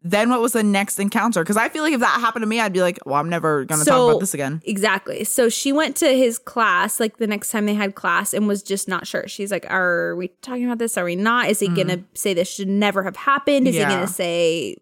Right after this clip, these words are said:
Speaker 2: something about it?" And so essentially at the end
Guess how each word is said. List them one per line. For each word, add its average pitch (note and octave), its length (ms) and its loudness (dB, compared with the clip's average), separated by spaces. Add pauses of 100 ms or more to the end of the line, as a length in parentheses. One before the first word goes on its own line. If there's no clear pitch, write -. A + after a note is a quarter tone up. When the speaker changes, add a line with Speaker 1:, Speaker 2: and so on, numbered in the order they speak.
Speaker 2:
something A#3 420 2
about G#3+ 240 2
it?" G#3 140 -2 (400)
And G#3+ 180 -2
so F3+ 160 2
essentially G#3 760 0 (100)
at F#3 240 0
the G#3 240 -4
end G3+ 460 2